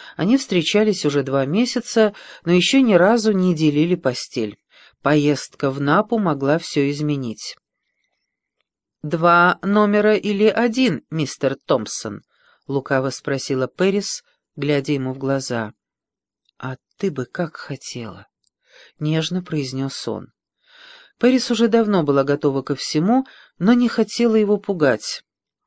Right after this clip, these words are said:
«Тебе будет хорошо одному в номере, Джим?»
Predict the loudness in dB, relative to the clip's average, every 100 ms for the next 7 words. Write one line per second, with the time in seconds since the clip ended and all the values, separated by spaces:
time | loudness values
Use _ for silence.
0 | _ _ _ _ -20 -20 -20 -20 -20 _
1 | -4 2 2 2 0 0 -2 0 2 2
2 | 6 6 6 2 2 0 0 2 2 2
3 | 0 0 0 2 2 2